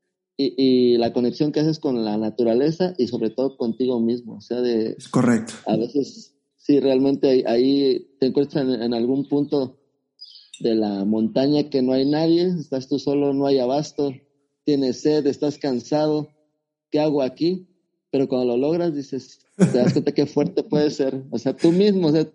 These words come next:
Speaker 1: mi-, tú mismo te, te, como que te desanimas, pero luego tú mismo te,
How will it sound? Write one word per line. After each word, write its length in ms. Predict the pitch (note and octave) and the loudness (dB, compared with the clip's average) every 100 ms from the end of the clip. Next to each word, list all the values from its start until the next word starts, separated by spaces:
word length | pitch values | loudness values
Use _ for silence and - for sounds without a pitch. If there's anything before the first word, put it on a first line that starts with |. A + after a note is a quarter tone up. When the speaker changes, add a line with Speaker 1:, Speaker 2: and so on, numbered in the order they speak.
| - | -10
Speaker 1:
mi-, 380 | C#3 D3 D#3 | -2 2 0
tú 180 | D3+ E3+ | 0 -2
mismo 340 | F3 G#3+ A#3+ A3 | 2 2 0 0
te, 340 | E3 C3+ - _ _ _ _ | 0 0 -4 _ _ _ _
te, 360 | - C3 B2+ B2+ - | -2 0 0 -4 -8
como 320 | C3 C3 C3 | -6 -4 -4
que 120 | C#3 | -4
te 160 | C3 C#3 | -2 -2
desanimas, 640 | C3 C3+ C#3 F#3+ A#3+ C4 - | 0 0 0 0 0 -2 -2
pero 200 | E3 C3+ | -2 0
luego 320 | C#3+ E3 E3 | 0 -2 -4
tú 200 | - D#3 | -6 -6
mismo 340 | D#3+ E3 E3 E3 | -4 -4 -6 -6
te, 140 | B2+ | -4